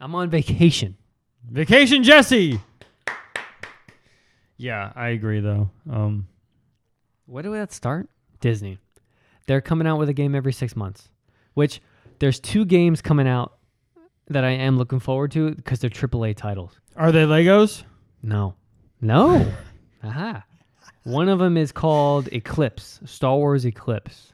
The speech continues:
Speaker 1: I don't know what the heck the game's about, but there was a teaser trailer and it looks fantastic. The second game is a, is a, is a sequel to Jedi Fallen Order, which is, in my opinion, the best Star Wars game ever put out.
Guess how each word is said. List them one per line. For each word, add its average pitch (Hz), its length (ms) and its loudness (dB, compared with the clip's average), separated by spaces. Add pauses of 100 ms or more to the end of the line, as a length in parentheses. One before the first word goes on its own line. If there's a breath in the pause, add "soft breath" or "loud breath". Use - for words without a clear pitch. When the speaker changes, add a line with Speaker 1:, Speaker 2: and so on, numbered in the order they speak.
(120)
Speaker 1:
I 123 100 -4
don't 139 160 0
know 139 120 0
what 117 340 -6
the 160 60 -4
heck 156 280 -6
the 156 60 -6
game's 139 300 0
about, 127 440 -4
but 127 120 -2
there 123 100 0
was 120 120 -2
a 120 40 -6
teaser 147 380 -2
trailer 185 340 0
and 165 100 2
it 123 60 -2
looks 123 220 -2
fantastic. - 800 -8 (560 soft breath)
The 120 100 -4
second 160 400 -2
game 143 260 2
is 135 140 0
a, 131 200 -4
is 123 200 0
a, 117 380 -2 (640)
is 123 160 -2
a 117 40 0
sequel 135 480 -2
to 123 360 2
Jedi 113 380 0
Fallen 104 340 0
Order, 95 300 -4 (180)
which 120 200 6
is, 117 180 4
in 113 120 2
my 123 160 2
opinion, 143 440 4
the 113 80 0
best 113 300 0
Star 113 200 0
Wars 110 220 2
game 104 220 -2
ever 101 200 -4
put 98 180 0
out. 85 200 -12